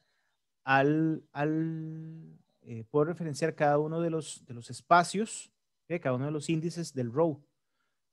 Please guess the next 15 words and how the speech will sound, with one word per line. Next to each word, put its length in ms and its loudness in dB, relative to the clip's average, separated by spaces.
¿Por 160 -4
qué? 320 2
Porque 460 -2
adicional 1120 2
a 220 -2
este 420 0
ciclo, 400 0
estoy 160 -2
haciendo 300 -4
uno 100 -4
interno 420 0
que 120 -4
va 100 0
a 40 -4
recorrer 580 -2